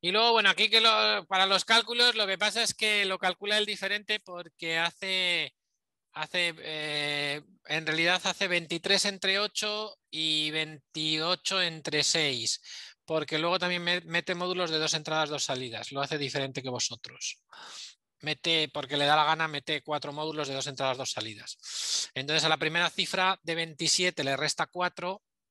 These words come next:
y a la segunda cifra de re-, treinta y dos le resta cuatro y luego divide entre seis y entre ocho.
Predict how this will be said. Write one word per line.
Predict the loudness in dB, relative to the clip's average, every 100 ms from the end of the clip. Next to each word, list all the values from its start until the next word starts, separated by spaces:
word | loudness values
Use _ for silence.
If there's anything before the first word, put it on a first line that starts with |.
| _ -20 -20 -20 -8
y | -2
a |
la | 0
segunda | 0 -2 -4 -4
cifra | -2 0
de | 0
re-, | -2 -4
treinta | 0 0 2
y | 2
dos | 2
le | 2
resta | 2 0 -2
cuatro | -4 -10 -12 -18 -12
y | -8
luego | -6 -6
divide | -4 0
entre | 0 0 0
seis | 0 0
y | -2
entre | -6 -12
ocho. | -12